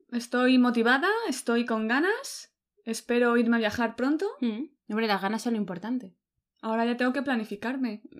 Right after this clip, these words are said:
Speaker 2: ¿Es-, eso
Speaker 1: Es
Speaker 2: que
Speaker 1: que
Speaker 2: tanto te cuesta?
Speaker 1: Efectivamente, gracias.
Speaker 2: <laughs> Es que
Speaker 1: <laughs> Propósitos de año nuevo. Los Reyes, es que claro, no hemos hablado de nada, pero los Reyes
Speaker 2: Mm.
Speaker 1: a mí me han traído como todo lo que me faltaba para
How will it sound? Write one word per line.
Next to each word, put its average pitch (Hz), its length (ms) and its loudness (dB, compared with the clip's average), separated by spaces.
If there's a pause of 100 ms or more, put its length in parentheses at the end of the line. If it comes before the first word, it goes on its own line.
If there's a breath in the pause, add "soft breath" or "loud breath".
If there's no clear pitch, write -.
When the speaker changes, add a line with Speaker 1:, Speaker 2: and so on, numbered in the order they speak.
(140)
Speaker 2:
¿Es-, 233 160 8
eso 247 220 6
Speaker 1:
Es 262 100 10
Speaker 2:
que 254 40 10
Speaker 1:
que 254 80 8
Speaker 2:
tanto 254 180 10
te 233 100 6
cuesta? 233 480 2 (320)
Speaker 1:
Efectivamente, 214 600 -4
gracias. 214 500 -4
Speaker 2:
<laughs> 269 500 4
Es 262 160 8
que 254 360 0 (160)
Speaker 1:
<laughs> 349 160 -12
Propósitos 311 680 6
de 285 60 10
año 262 200 8
nuevo. 214 380 -2 (480 loud breath)
Los 240 180 10
Reyes, 320 680 4
es - 80 -10
que 285 80 0
claro, 285 200 0
no 233 100 2
hemos 240 160 -4
hablado 320 260 -2
de 196 100 -4
nada, 240 480 -8
pero 220 160 2
los 208 160 4
Reyes 208 320 0
Speaker 2:
Mm. - 20 -2
Speaker 1:
a 247 40 2
mí 240 80 4
me 254 80 4
han 269 80 2
traído 277 320 -2
como 202 200 -6
todo 254 180 2
lo 294 60 0
que 269 80 0
me 262 80 2
faltaba 262 340 -2
para 196 680 -4